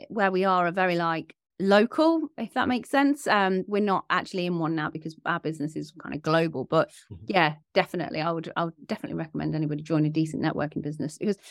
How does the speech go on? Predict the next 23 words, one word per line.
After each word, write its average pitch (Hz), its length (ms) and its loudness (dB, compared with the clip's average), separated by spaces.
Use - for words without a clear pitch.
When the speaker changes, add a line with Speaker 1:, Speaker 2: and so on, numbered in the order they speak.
Speaker 1:
uh, 202 140 8
networking, 165 800 0
uh, 160 180 -2
meeting, 151 420 -4
because 170 400 0
even 214 340 2
I 185 60 4
think 175 500 -4
the 180 100 -4
first 240 300 4
time 202 160 0
I 185 60 2
ever 175 120 -4
went 196 240 4
to - 80 -8
a 165 40 -8
B 160 120 -2
N 151 80 0
I, 147 60 -2
I 156 40 0
used 214 200 -2
to, - 100 -2
I 233 80 -2